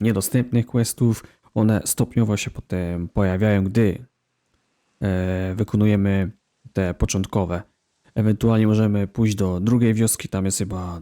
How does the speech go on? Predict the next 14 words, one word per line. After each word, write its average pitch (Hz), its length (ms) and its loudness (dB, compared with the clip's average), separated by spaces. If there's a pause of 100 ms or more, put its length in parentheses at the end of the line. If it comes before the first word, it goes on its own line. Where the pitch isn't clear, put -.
dwóch 123 260 0
gości, 117 320 0
albo 90 160 -4
nawet 101 220 -2
i 110 80 -4
trzech 135 320 -2
gości, 120 320 -2
którzy 113 280 -4
dają 107 440 0
questy, 110 520 -4
więc 95 380 -4 (360)
będzie 104 240 2
w 98 120 -2
czym 90 500 -4